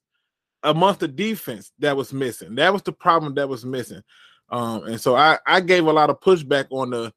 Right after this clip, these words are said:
uh, Dan Campbell talk because the crying at the podium didn't bother me. I mean, that's passion, right? Uh, nobody, nobody said anything when, when John Madden cried at the podium, and nobody said anything when Andy Reid cried at the podium, and nobody said anything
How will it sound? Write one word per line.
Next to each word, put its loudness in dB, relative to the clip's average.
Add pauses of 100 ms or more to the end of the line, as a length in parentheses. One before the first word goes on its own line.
(560)
uh, 0
Dan 0
Campbell 0
talk -2
because 0
the -6
crying 2
at -2
the -8
podium 2
didn't -4
bother 0
me. -4
I -2
mean, 0
that's 2
passion, -2
right? 0 (440)
Uh, 0
nobody, 6
nobody 4
said -4
anything -6
when, -4 (340)
when -6 (140)
John 0
Madden 2
cried -2
at -10
the -12
podium, -2
and -8
nobody 0
said 0
anything -4
when -6
Andy -2
Reid 0
cried 0
at -6
the -14
podium, -4
and -10
nobody 2
said 2
anything -4